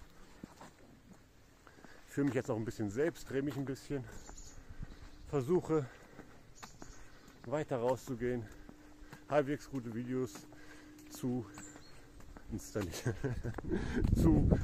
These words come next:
auf die Kamera zu, zu drehen. Kameras zu produzieren.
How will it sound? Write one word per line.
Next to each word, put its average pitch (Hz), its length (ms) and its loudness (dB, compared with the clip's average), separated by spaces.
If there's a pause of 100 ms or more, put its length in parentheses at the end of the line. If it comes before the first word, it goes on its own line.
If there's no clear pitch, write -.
auf - 100 4
die - 80 4
Kamera 143 460 12
zu, 120 340 6 (540)
zu 143 120 -2
drehen. 156 460 8 (380)
Kameras 117 480 4
zu - 80 -2
produzieren. 101 680 -2